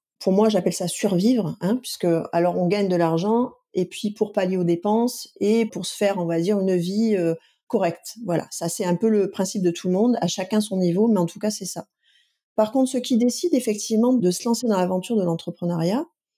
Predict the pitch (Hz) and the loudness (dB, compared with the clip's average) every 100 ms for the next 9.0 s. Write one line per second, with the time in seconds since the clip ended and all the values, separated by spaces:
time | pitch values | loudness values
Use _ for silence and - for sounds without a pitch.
0 | _ - 220 320 294 285 277 214 254 262 | _ 0 2 2 2 2 4 2 2 0
1 | 214 - 208 247 277 294 _ _ _ - | 0 -2 -2 0 0 -4 _ _ _ -8
2 | 226 214 254 254 - 254 254 - 247 214 | -4 0 2 0 0 0 0 0 -2 0
3 | 214 214 208 208 196 175 175 - - 226 | 0 0 -2 -2 2 4 2 -2 -2 -2
4 | - 262 233 220 - 233 220 220 233 226 | 0 0 2 2 2 0 2 2 4 2
5 | 220 208 220 226 233 - 254 247 311 277 | 0 -2 0 -2 -4 -2 -2 0 2 0
6 | - - - 214 233 269 233 220 220 277 | -2 -8 -4 -2 2 2 2 0 0 0
7 | 226 214 262 262 190 - 196 214 - 285 | 2 2 0 0 -4 -4 0 -2 0 -2
8 | 277 254 269 254 214 180 - 180 180 | 0 0 0 -2 -2 -4 -4 -2 -2